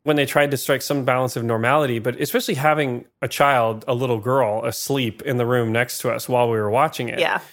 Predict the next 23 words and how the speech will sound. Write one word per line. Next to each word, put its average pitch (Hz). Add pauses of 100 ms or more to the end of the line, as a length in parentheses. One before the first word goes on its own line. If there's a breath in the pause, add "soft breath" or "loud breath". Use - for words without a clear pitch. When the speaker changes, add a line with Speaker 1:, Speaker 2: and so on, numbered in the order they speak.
(420 loud breath)
Speaker 1:
It, 147 (160)
it's 147
a 127 (180)
tough -
watch. 95 (100)
It 123
was 107
not, 117 (320)
I 143
wasn't 165
expecting 127
that. 104 (120)
I -
was 110
expecting 113
Speaker 2:
No, 180
it's 165
Speaker 1:
something 123
broader 104 (100)
and 104 (140)
not 101
that. - (420)
Speaker 2:
Well, 285